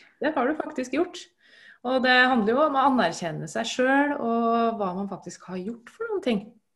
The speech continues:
Og at det er, eh, utrolig bra.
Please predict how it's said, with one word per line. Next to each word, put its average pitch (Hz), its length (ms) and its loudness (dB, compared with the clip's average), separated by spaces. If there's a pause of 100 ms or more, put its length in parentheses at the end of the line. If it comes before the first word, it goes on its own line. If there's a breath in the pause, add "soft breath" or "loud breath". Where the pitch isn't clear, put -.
(680)
Og 233 140 -4
at 233 100 -10
det 208 140 -2
er, 196 480 -4
eh, 196 1040 -6
utrolig 180 320 -6
bra. - 160 0